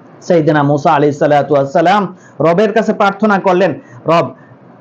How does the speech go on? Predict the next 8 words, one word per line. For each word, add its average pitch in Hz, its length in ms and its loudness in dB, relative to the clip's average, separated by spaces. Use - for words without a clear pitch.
কোরআনে 180 320 2
কারীমের 170 380 0
মধ্যে 160 200 0
আল্লাহ 151 220 2
সুবহানাহু 151 600 0
ওয়া 151 100 2
তাআলা 143 320 0
ইরশাদ 139 320 0